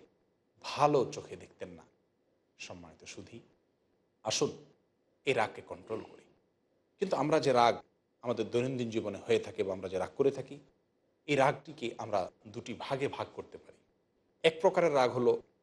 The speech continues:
প্রশংসনীয়, গ্রহণযোগ্য, আরেক প্রকারের রাগ অগ্রহণযোগ্য, অপ্রশংসনীয়। প্রথমত কথা হলো, আপনার রাগ থাকাটা দোষণীয় নয়,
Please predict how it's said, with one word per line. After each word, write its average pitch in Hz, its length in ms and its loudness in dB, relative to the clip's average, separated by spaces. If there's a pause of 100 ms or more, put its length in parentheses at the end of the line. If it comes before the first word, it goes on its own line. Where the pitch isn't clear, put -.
(100)
প্রশংসনীয়, 139 680 -2 (1080)
গ্রহণযোগ্য, 151 800 4 (420)
আরেক 185 240 6
প্রকারের 131 380 4
রাগ 107 240 4 (200)
অগ্রহণযোগ্য, 131 720 4
অপ্রশংসনীয়। - 760 2 (1500)
প্রথমত 202 320 4
কথা 185 260 4
হলো, 98 400 0 (1200)
আপনার 180 460 2 (260)
রাগ 117 320 4 (120)
থাকাটা 143 400 0
দোষণীয় 190 420 0
নয়, 214 180 2